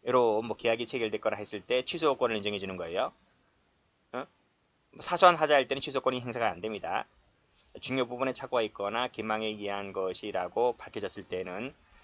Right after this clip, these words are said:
그 계약을 취소할 수가 있는데 그 취소한 다음에 또다시 타인에게 매매, 임대했다 할지라도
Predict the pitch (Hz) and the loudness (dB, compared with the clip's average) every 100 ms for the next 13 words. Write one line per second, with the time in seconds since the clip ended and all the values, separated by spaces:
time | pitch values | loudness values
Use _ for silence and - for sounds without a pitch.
0 | - - 110 113 113 117 139 131 117 120 | -12 -8 -2 0 0 -4 0 0 0 0
1 | 110 92 92 117 107 - _ _ _ _ | 0 -2 -4 -2 -2 -6 _ _ _ _
2 | _ _ _ - 117 165 165 147 135 117 | _ _ _ -8 -4 2 6 6 8 6
3 | 127 95 101 147 - _ _ _ _ - | 6 2 -2 -2 -4 _ _ _ _ -8
4 | 95 117 113 113 131 131 - 131 127 113 | -4 2 2 2 0 -4 0 0 0 -2
5 | 98 120 123 101 101 107 92 117 117 107 | -2 0 0 0 -2 -4 -2 -2 -4 -6
6 | 107 107 - 107 95 95 90 87 104 | -2 -2 -2 -6 -6 -6 -6 -4 -4